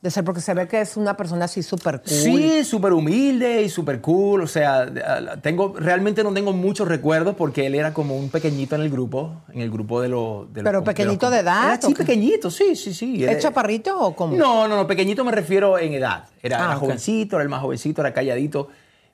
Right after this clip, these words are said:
Speaker 2: Pero me recuerdo de, eh, de esa época, de, salió, salió de allá, de esa onda de Miami. Obviamente él se fue de, de Colombia y se fue a Miami a vivir.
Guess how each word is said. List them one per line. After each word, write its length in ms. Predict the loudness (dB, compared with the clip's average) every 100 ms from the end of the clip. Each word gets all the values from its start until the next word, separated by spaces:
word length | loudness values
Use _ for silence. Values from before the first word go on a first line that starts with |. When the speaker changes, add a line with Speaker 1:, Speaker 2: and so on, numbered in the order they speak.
| _
Speaker 2:
Pero 280 | 0 0 0
me 100 | 0
recuerdo 480 | -2 -2 -2 0 0
de, 480 | 0 -2 -6 -6 -4
eh, 40 |
de 160 | -4 -4
esa 220 | -2 -2
época, 480 | -2 -6 -4 -4 -6
de, 580 | -8 -10 -14 -16 -18 -18
salió, 460 | -8 -6 -4 -6 -4
salió 300 | -4 -2 -2
de 80 |
allá, 260 | -2 -2 -2
de 80 | -4
esa 240 | -4 -4
onda 220 | -2 -4
de 80 | -4
Miami. 420 | -6 -4 -4 -2
Obviamente 380 | -2 -2 -4 -6
él 60 | -8
se 100 | -8
fue 480 | -6 -4 -2 -4 -8
de, 380 | -10 -8 -8 -12 -12
de 100 | -10
Colombia 460 | -6 -6 -6 -6
y 60 | -8
se 140 | -12
fue 120 | -10
a 60 | -10
Miami 340 | -8 -10 -12
a 40 | -12
vivir. 280 | -12 -12